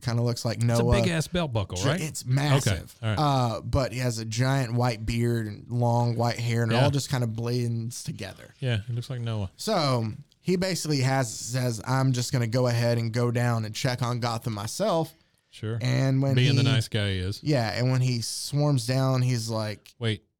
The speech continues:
Speaker 2: in this one, his pants are all red.
Speaker 1: Yeah,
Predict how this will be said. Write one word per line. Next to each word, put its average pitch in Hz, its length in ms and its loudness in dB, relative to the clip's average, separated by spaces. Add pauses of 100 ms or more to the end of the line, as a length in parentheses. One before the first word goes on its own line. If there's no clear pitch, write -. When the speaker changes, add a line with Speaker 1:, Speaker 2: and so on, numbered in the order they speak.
(140)
Speaker 2:
in 120 160 2
this 165 180 -2
one, 117 140 0
his 92 140 -2
pants 120 400 -4
are 90 120 -4
all 85 140 -6
red. 87 320 -8 (1000)
Speaker 1:
Yeah, 113 480 -14